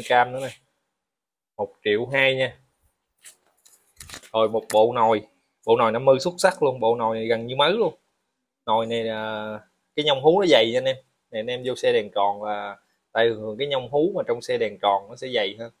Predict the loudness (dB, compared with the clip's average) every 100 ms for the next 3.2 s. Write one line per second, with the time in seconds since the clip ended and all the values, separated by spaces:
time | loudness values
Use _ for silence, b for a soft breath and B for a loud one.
0 | _ _ _ _ _ -12 -8 -8 -6 -4
1 | -2 -4 -4 -6 -6 -14 -12 -12 -10 -10
2 | -4 -2 -2 -4 -6 -6 -6 -6 -6 -12
3 | -12 -12